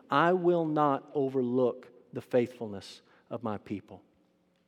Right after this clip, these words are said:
It may look like, from an earthly perspective, that I'm paying no attention. I'm paying attention. So the Bible tells us that these men, these apostles who died,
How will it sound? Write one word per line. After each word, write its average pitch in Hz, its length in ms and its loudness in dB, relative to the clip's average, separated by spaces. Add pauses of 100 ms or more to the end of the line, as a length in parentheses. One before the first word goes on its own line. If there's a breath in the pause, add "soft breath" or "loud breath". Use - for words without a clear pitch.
(400 soft breath)
It 175 160 8
may 180 200 8
look 180 340 8
like, 190 340 6
from 151 200 0
an 147 80 0
earthly 180 340 4
perspective, 180 720 2
that 139 160 6 (500)
I'm 147 240 2
paying 165 300 2
no 156 160 4
attention. 165 480 -2 (100)
I'm 185 120 -2
paying 165 260 2
attention. 117 480 -8 (1120 loud breath)
So - 160 0
the 147 80 4
Bible 165 320 6
tells 156 280 4
us 156 120 -2
that 143 200 0
these 175 440 -2 (160)
men, 147 340 4
these 139 180 2
apostles 135 920 0 (1000 soft breath)
who 156 160 -2
died, 135 600 8